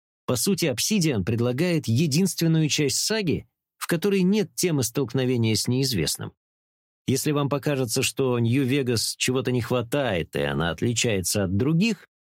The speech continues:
то вот одна из причин. Курьер открывает для себя новый регион, однако он по-прежнему прекрасно знает пустоши в целом. На удивление, это ещё больше сближает его с таким персонажем, как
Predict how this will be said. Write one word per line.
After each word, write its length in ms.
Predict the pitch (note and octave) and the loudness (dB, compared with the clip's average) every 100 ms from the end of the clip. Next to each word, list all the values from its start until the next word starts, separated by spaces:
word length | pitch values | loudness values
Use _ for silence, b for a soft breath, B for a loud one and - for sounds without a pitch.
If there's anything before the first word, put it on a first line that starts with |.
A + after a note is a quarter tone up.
| _ _ | _ _
то 200 | - G#3+ | -2 0
вот 260 | F3 F3+ E3+ | 2 0 0
одна 260 | C#3+ A#2 A#2 | 0 0 0
из 120 | - | -2
причин. 500 | G#2 G#2 - - - _ _ _ _ _ _ _ | -2 -2 -2 -6 -12 _ _ _ _ _ _ _
Курьер 560 | D3 C3 A2+ G2+ A2+ - _ _ | 0 2 2 2 0 -6 _ _
открывает 500 | A2+ - F#3 A3 G#3+ | -6 -2 0 0 0
для 140 | D#3+ | 0
себя 340 | D#3+ - E3 E3+ | 0 0 0 2
новый 340 | D3+ E3+ D#3+ | 2 2 2
регион, 520 | D3+ C#3 D#3+ A2 F#2+ - _ _ _ | 0 0 0 0 -4 -10 _ _ _
однако 360 | G#2+ C#3 C#3+ D3+ | -2 -2 -2 0
он 160 | C3+ | 0
по-прежнему 840 | C3 A#2 C#3+ C#3 C3 B2+ B2 G2 - - | -2 0 0 2 2 0 0 -2 -4 -4
прекрасно 640 | D3 - D#3+ C#3 - F#2+ | -4 -2 -2 -2 0 0
знает 380 | E2 F2 D#2+ - | 0 0 -2 -2
пустоши 440 | F#2 - G#2 G#2+ | -2 0 -2 -2
в 60 | - | -2
целом. 340 | - C2 - - _ _ _ _ _ _ _ _ _ _ _ _ | -2 -2 -6 -14 _ _ _ _ _ _ _ _ _ _ _ _
На 120 | B2 | 0
удивление, 800 | B2+ A#2+ C#3+ A3 G#3 F#3+ E3+ A#2 - _ - | 0 0 0 2 2 2 0 -4 -12 _ -2
это 260 | F3+ E3+ | -2 0
ещё 360 | F#3+ E3+ - E3+ | 0 0 0 0
больше 480 | B2 D3+ F3 - D3 | 2 2 0 0 0
сближает 600 | A2 C3+ G#2+ D#3+ E3 D#3 | 2 0 2 0 0 0
его 240 | D3+ D3 | 0 0
с 60 | - | 0
таким 340 | B2 D3 C3 | -2 -2 -2
персонажем, 760 | B2 - B2 B2+ E3 D3+ D3 | -2 -2 0 0 0 0 0
как 340 | A2+ B2+ B2 | 0 -2 -4